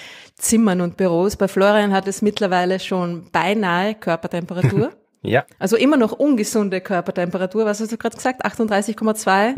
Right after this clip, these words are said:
Speaker 2: Genau.
Speaker 1: Na, würde ich schon, würde ich schon irgendwie was nehmen oder den Arzt aufsuchen.
Speaker 2: <laughs> Ja, ja.
Speaker 1: Schüttelfrost auch oder geht's
Speaker 2: Na,
Speaker 1: noch?
Speaker 2: es geht noch, weil jetzt, wenn wir mal fertig podcasten und vielleicht geht nach dem Schwimmbad nachher.
Speaker 1: Ja, ich gehe heute zum Else-Fest. Café Else wird elf.
Speaker 2: Ja, das habe ich gelesen in der Zeitung.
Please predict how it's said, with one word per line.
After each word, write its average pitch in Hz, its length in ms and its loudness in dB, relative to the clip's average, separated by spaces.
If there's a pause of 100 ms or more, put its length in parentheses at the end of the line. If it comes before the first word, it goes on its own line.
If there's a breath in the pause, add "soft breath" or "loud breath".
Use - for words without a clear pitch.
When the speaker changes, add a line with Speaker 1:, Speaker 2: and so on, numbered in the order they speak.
Speaker 2:
Genau. 113 280 2 (160)
Speaker 1:
Na, 220 360 4
würde 254 160 2
ich - 180 -8
schon, 233 400 2
würde 240 140 0
ich 233 100 -10
schon 226 240 0
irgendwie 233 520 2
was 220 200 -2
nehmen 170 460 0 (120)
oder - 120 0
den 160 180 2
Arzt 160 340 0
aufsuchen. 170 680 -2 (200 loud breath)
Speaker 2:
<laughs> 143 120 -4 (180 loud breath)
Ja, 104 60 -4
ja. - 20 -2
Speaker 1:
Schüttelfrost 226 640 2
auch 202 300 2
oder 202 180 0
geht's 180 240 -4
Speaker 2:
Na, 165 120 -2
Speaker 1:
noch? 135 40 0
Speaker 2:
es - 180 -2
geht 101 140 2
noch, 82 240 0
weil 95 120 0
jetzt, - 260 -6 (160)
wenn 113 100 -4
wir 98 60 0
mal 87 100 2
fertig - 300 2
podcasten 147 460 0
und 117 100 -4
vielleicht - 320 -2 (180)
geht 98 180 -2
nach 92 140 -4
dem 90 100 -4
Schwimmbad 85 360 -4
nachher. - 240 -4 (100)
Speaker 1:
Ja, 175 220 0
ich - 100 -2
gehe 214 140 2
heute 196 140 2
zum 202 140 0
Else-Fest. 165 760 -2 (180)
Café 202 280 2
Else 190 420 2
wird 196 220 0
elf. 180 500 0
Speaker 2:
Ja, 135 340 2
das - 140 -6
habe 120 80 2
ich - 60 -10
gelesen 127 240 0
in - 20 2
der 90 100 0
Zeitung. 80 320 -4